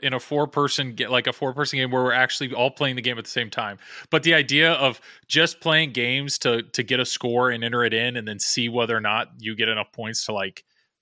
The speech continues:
make something, I don't, I just, I don't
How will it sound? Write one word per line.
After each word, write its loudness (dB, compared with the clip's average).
make -4
something, -4
I 4
don't, 0
I 4
just, -4
I -4
don't -4